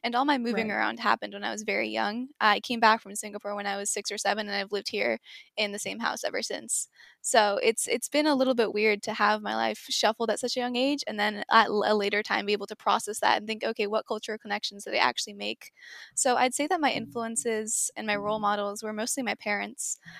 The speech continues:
Speaker 1: uh, because
Speaker 2: Mm.
Speaker 1: seeing them being able to adapt to such a different, uh, way of life in the United States than they had in Poland, uh, was really inspiring to me. They were able to create something and move here and just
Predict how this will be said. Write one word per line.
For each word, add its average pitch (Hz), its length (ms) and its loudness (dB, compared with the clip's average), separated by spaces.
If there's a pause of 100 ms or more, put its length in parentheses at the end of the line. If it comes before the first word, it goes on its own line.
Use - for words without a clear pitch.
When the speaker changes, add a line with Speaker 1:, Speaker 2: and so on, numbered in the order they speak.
(120)
Speaker 1:
uh, 208 160 4
because 226 280 -2
Speaker 2:
Mm. 208 80 -2
Speaker 1:
seeing 269 200 0
them 233 120 -2
being 220 240 -2
able 214 180 -4
to 214 220 -4
adapt - 680 4
to 226 120 -4
such 220 240 -4
a 214 40 -6
different, 208 760 -6 (400)
uh, 220 40 -6
way 220 200 4
of 214 120 2
life 220 280 4
in 220 60 -8
the 220 100 -6
United 208 300 -4
States 233 320 -2
than 214 100 -10
they 208 100 -4
had 214 380 2
in 220 140 -6
Poland, 214 560 -6 (340)
uh, 220 120 6
was 226 140 -2
really 294 180 2
inspiring 233 500 4
to 226 100 -12
me. 208 140 -6
They 208 120 0
were 208 120 -2
able 214 220 -4
to 233 100 -10
create 214 360 -2
something 208 440 -4
and 208 120 -6
move 226 220 -4
here 208 260 0
and 208 200 -2
just - 340 -4